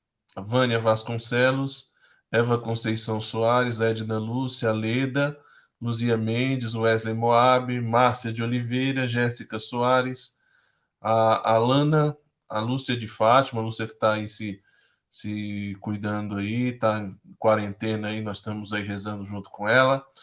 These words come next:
Zulmira Brito, a Maria Zulmira, Cleivanir, Cecília Estrela, Maria Jacinta,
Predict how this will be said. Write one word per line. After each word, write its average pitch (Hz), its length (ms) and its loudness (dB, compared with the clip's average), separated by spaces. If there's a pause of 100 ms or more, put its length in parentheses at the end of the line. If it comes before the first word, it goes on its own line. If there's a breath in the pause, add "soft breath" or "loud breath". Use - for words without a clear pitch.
(440 soft breath)
Zulmira 120 540 0
Brito, 160 680 -2
a 117 60 -2
Maria 113 320 2
Zulmira, 135 840 0 (320)
Cleivanir, 117 1000 -2 (400)
Cecília 117 460 -4
Estrela, 147 720 0
Maria 113 360 2
Jacinta, 156 1000 0